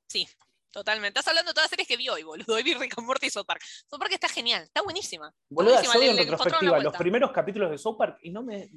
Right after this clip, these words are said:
Speaker 2: no me hacen
Speaker 1: Ah,
Speaker 2: reír. Me,
Speaker 1: no, a
Speaker 2: me
Speaker 1: mí me
Speaker 2: hacen reír en
Speaker 1: encanta.
Speaker 2: ese momento.
Speaker 1: A mí me encanta South Park de principio a fin. Los primeros, primeras diez temporadas me las sé de memoria, pero
Speaker 2: No,
Speaker 1: me
Speaker 2: pero
Speaker 1: gusta
Speaker 2: yo te digo, la primera temporada, los primeros capítulos eran medio flojitos. En ese momento me reía, porque
Speaker 1: No puedo ser objetiva,
Speaker 2: dijo
Speaker 1: me encanta.
Speaker 2: culo.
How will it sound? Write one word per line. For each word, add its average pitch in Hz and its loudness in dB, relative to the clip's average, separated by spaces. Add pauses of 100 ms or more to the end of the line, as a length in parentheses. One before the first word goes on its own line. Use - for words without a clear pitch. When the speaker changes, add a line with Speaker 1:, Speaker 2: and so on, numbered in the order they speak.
(100)
Speaker 2:
no 165 -8
me 214 0
hacen 190 2
Speaker 1:
Ah, 180 2
Speaker 2:
reír. 165 -2
Me, - -10
Speaker 1:
no, 185 -2
a - 0
Speaker 2:
me 180 -2
Speaker 1:
mí 226 -2
me 240 2
Speaker 2:
hacen 220 2
reír 185 4
en 185 -2
Speaker 1:
encanta. 147 -4
Speaker 2:
ese 170 -14
momento. 165 -10
Speaker 1:
A 208 -2
mí 233 -6
me 262 -2
encanta 240 0
South - -2
Park 220 -2
de 220 -4
principio 208 -6
a 202 -2
fin. 233 0
Los 185 -8
primeros, 214 -2
primeras 233 -4
diez 233 -4
temporadas 208 -4
me 202 -8
las 175 -8
sé - -8
de 196 -6
memoria, 208 -2 (360)
pero 180 4
Speaker 2:
No, 160 4
Speaker 1:
me - 0
Speaker 2:
pero - -2
Speaker 1:
gusta - 0
Speaker 2:
yo - 4
te - 6
digo, 190 8
la 165 4
primera 180 0
temporada, 170 2
los 160 -4
primeros 156 -6
capítulos 165 -6
eran 160 0
medio 135 -4
flojitos. 127 -12
En 139 -12
ese 156 -8
momento 170 -2
me 127 -4
reía, 113 -4
porque 92 -18
Speaker 1:
No 180 -10
puedo 175 -8
ser 175 -12
objetiva, 170 -12
Speaker 2:
dijo - -12
Speaker 1:
me 147 4
encanta. 156 2
Speaker 2:
culo. 120 -2